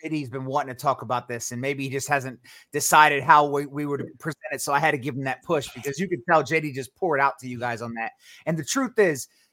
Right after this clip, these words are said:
as I'm, the reason that this came up is because we're having these discussions with people, and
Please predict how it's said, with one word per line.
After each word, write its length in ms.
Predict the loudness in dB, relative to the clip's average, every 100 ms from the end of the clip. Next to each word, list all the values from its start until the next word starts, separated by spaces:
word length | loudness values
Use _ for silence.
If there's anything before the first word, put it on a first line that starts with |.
| _
as 200 | -2 0
I'm, 280 | 2 0 -2 _ _ _ _
the 120 | -4 0
reason 320 | 0 0 2
that 160 | 2
this 160 | 0 -6
came 240 | -4 -2
up 180 | -2 -2
is 80 | -6
because 460 | -10 -4 -2 -2 -8 _ _ -6
we're 120 | -2
having 320 | 2 2 2
these 160 | -4 -6
discussions 600 | -8 -2 -2 -2 -4 -6
with 100 | -6
people, 460 | -6 -4 -2 -4 -4
and 380 | -6 -6 -8